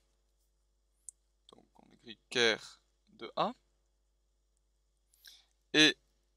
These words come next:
si on a ker de A, on a aussi le complément orthogonal du noyau de A. Donc ici, on a le, euh,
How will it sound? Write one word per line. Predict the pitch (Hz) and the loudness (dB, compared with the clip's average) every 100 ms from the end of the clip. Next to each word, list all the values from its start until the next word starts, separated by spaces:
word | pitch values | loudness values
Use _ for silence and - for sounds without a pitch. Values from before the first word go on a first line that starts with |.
| _ | _
si | - - | -6 -6
on | 139 | -2
a | 120 | -2
ker | 110 107 104 | -2 -4 -4
de | 113 | 0
A, | 147 233 - | 2 2 -2
on | 131 127 | -6 -4
a | |
aussi | 117 113 - 190 269 _ _ _ _ _ - - | -4 -4 -4 -4 -6 _ _ _ _ _ -20 -8
le | 131 156 | -4 -4
complément | - 160 143 135 131 127 - | -6 -14 -6 -4 -2 -6 -8
orthogonal | - 110 104 107 147 202 214 - _ _ 117 | -12 -14 -14 2 6 6 4 -12 _ _ -14
du | 127 | -10
noyau | 135 110 123 165 | -4 -2 -2 -4
de | 170 | 0
A. | 151 147 _ _ _ _ _ _ _ - - 117 | 0 0 _ _ _ _ _ _ _ -20 -20 _
Donc | 113 110 107 - - | -20 -20 -20 -20 -18
ici, | - - - 190 240 - _ _ _ _ _ _ _ _ _ _ _ _ _ _ _ _ - - _ - | -12 -8 -4 -4 -4 -12 _ _ _ _ _ _ _ _ _ _ _ _ _ _ _ _ -20 -20 _ -18
on | 101 | 0
a | 135 175 - _ _ _ _ _ _ _ _ _ - _ _ _ _ _ _ - | 2 2 -2 _ _ _ _ _ _ _ _ _ -20 _ _ _ _ _ _ -14
le, | 123 143 160 - | -4 -4 -4 -8
euh, | 113 110 110 107 | -6 -6 -8 -12